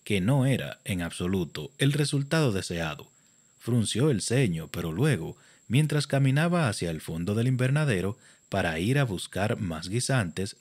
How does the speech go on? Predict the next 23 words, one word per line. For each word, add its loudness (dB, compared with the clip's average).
sonrió. -2
Si 0
sus 0
experimentos 2
no 0
daban 4
resultado, 0
nunca 2
se -2
preocupaba 0
demasiado. -2
En 4
su 0
opinión, 0
la 0
casualidad 0
era 4
la 2
madre -2
de -2
la 0
invención. 0
Accidentes. 0